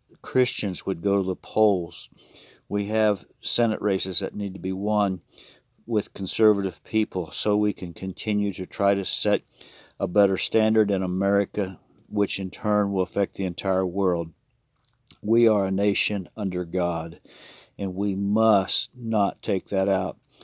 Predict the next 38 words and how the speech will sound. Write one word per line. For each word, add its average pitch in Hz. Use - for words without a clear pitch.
We 101
have 107
people 117
and 113
politicians 104
that 98
are 95
wanting 98
to 95
take 90
the 92
fact 98
that -
we're 98
under 90
God. 85
We 107
are 95
desperately, 90
we 107
desperately 98
need 95
that 92
principle -
of 87
being 90
under 87
God. 87
Will 107
you 110
recognize 101
the 92
fact 95
that 73
you're 104
under 92
God 90
today, 87